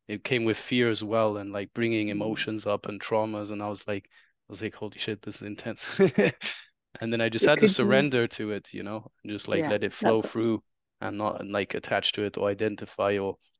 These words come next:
Speaker 1: overthink things too much, you know?
Speaker 2: So could you,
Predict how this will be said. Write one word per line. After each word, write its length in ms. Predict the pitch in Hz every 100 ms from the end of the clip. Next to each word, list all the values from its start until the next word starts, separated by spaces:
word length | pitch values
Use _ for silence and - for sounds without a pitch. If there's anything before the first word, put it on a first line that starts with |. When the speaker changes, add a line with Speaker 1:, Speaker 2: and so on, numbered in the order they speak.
| _
Speaker 1:
overthink 460 | 104 104 - 107 95
things 280 | - 98 -
too 120 | 107
much, 320 | 104 101 -
you 60 | -
know? 180 | 107 - _ _ _ _ _ _ _ _ _ _ _ _ _ _
Speaker 2:
So 100 | 175 -
could 240 | 202 185 185
you, 500 | 185 180 175 175